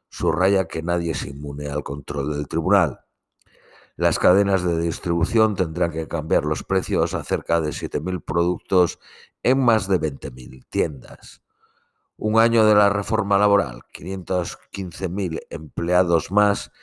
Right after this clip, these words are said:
y cuatrocientos treinta y cinco mil parados menos. El límite a las actualizaciones del precio del alquiler ha ahorrado hasta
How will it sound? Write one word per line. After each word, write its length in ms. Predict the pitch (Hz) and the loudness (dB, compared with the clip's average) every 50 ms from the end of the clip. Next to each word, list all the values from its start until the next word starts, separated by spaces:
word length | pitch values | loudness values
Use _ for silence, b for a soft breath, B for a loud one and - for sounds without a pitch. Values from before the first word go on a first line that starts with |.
| b b b b _ | b b b b _
y 120 | - 123 | -2 2
cuatrocientos 1040 | - - 120 110 - 113 101 - 117 117 110 101 - - 107 104 98 - - - b b b b b b b _ | 4 4 4 4 4 2 2 2 2 0 0 0 2 2 4 4 2 0 -6 -14 b b b b b b b _
treinta 300 | - 101 104 98 - 104 | 0 0 2 2 2 0
y 80 | 98 92 | 0 0
cinco 340 | 95 101 95 85 98 95 | -2 -6 -2 0 0 0
mil 280 | 92 95 95 95 90 76 | 0 0 -2 -2 -2 -2
parados 540 | - 82 73 73 73 71 71 69 73 - 80 | -2 -2 -2 0 -2 -2 -4 -6 -6 -6 -6
menos. 600 | 90 95 85 71 62 - - - - - - _ _ _ _ _ _ _ _ _ _ _ _ _ _ _ _ _ _ _ _ | -4 -4 -4 -6 -8 -12 -16 -18 -18 -20 -20 _ _ _ _ _ _ _ _ _ _ _ _ _ _ _ _ _ _ _ _
El 280 | _ - 101 98 101 107 | _ 0 2 2 4 2
límite 480 | 123 123 127 127 104 - 120 113 110 | 2 2 0 -2 0 2 4 6 6
a 60 | 104 | 6
las 240 | 104 101 95 - 104 | 4 2 2 0 0
actualizaciones 920 | 98 90 90 - - - 92 85 90 87 85 95 82 - - 101 95 95 82 | -2 -2 -4 -4 -2 0 0 0 0 0 -2 -2 -4 -2 -4 -4 -4 -2 -2
del 160 | 87 82 78 | -4 -4 -6
precio 320 | - 87 90 87 - 87 82 | -4 -4 -4 -2 -2 -2 -2
del 460 | 82 85 85 85 82 82 82 78 - - _ _ _ | 0 0 0 0 0 -2 -4 -4 -6 -10 _ _ _
alquiler 760 | - 110 110 107 90 - - 92 95 101 101 98 95 90 - b b b b b b | 0 2 2 0 0 -4 -4 -2 0 2 2 2 2 0 -4 b b b b b b
ha 80 | - 95 | 2 4
ahorrado 680 | 101 101 101 101 104 101 98 104 101 104 104 - - - | 4 4 4 4 4 4 4 6 6 6 4 4 2 0
hasta 840 | - 90 87 - - - - 90 90 87 85 82 82 80 - - | 0 0 0 -2 -6 -6 -4 0 2 2 4 2 2 0 -2 -6